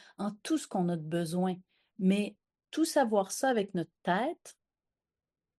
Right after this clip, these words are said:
ça donne ce que ça donne. Hein ? Euh, réussir à appliquer ça de plus en plus à chaque jour, à chaque moment, <laughs> ce qui n'est pas encore mon cas,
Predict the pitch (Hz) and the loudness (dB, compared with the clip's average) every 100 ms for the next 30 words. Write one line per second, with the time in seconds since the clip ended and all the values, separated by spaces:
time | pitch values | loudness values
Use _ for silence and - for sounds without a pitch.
0 | _ - - - 214 208 254 254 214 196 | _ -16 -8 2 4 6 6 6 0 -2
1 | 165 156 147 - - _ _ _ _ _ | -2 -2 -6 -12 -20 _ _ _ _ _
2 | - 180 240 - _ _ - - - - | -12 -8 -8 -10 _ _ -20 -20 -20 -2
3 | 180 180 196 196 202 208 - _ _ _ | 4 6 6 4 2 -2 -10 _ _ _
4 | _ _ _ _ _ _ _ _ _ 220 | _ _ _ _ _ _ _ _ _ -6
5 | 226 302 302 277 - 339 320 285 247 190 | 0 2 2 2 0 2 4 2 0 0
6 | 202 - - 269 269 262 277 254 - - | 0 -2 -4 0 0 0 -2 -2 -4 -2
7 | 247 185 175 - 226 214 214 202 214 202 | -2 -2 -4 -4 -2 0 -2 -4 -4 -4
8 | 160 - 175 165 165 165 190 202 214 233 | -2 -4 -6 -6 -8 -2 -2 -2 -6 -8
9 | 240 - _ - 160 - 165 160 - 151 | -10 -14 _ -14 -10 -6 -8 -8 -10 -8
10 | 147 143 151 277 _ _ _ - - 190 | -8 -8 -8 -10 _ _ _ -20 -20 -18
11 | - 254 - - - 262 254 415 - 247 | -14 -16 -14 -14 -6 -6 -4 -6 -2 2
12 | 226 214 214 202 | 2 0 -2 -4